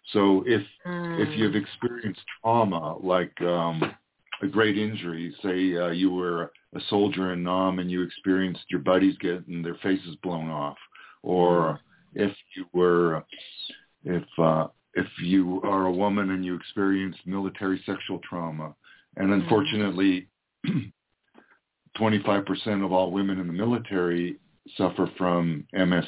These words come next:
Speaker 1: T or military sexual trauma. So, um, that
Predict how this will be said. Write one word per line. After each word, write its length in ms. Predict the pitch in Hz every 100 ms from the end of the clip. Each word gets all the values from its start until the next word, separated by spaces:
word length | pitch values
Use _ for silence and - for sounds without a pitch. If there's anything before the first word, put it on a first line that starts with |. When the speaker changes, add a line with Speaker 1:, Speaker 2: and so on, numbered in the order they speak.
| -
Speaker 1:
T 380 | - 117 107 95 - - -
or 60 | 85
military 520 | 95 95 87 101 90 85
sexual 380 | 104 98 104 82
trauma. 500 | - 80 76 71 - _ - - - - - -
So, 320 | 107 104 98 - - - _ _ _ _ _ _ _ _ - _ _ _ -
um, 380 | 120 107 98 98 - _ 95 - _
that 500 | 95 87 113 117 127